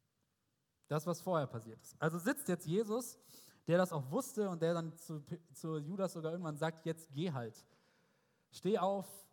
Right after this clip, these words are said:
geh und tu, was du tun musst. Aber bitte sitz nicht hier länger.“ Jetzt ist er mit seinen elf übrig gebliebenen,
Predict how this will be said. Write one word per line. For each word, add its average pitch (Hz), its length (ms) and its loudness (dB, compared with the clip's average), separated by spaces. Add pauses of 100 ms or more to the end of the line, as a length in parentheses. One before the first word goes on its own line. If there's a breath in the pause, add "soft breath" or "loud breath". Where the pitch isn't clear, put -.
(580)
geh 190 380 0 (320 soft breath)
und 151 260 -4
tu, 233 240 -2
was 190 220 2
du 175 80 -8
tun 165 280 -6
musst. 123 460 -6 (1300)
Aber 156 240 0
bitte 160 260 -4
sitz 139 240 -10
nicht 127 120 -8
hier 110 120 -6
länger.“ 98 300 -16 (920 soft breath)
Jetzt 214 200 4
ist 226 140 -4
er 208 260 6 (500 soft breath)
mit 151 220 -4
seinen 175 540 2 (720)
elf 156 300 2
übrig 156 300 -6
gebliebenen, 120 600 -10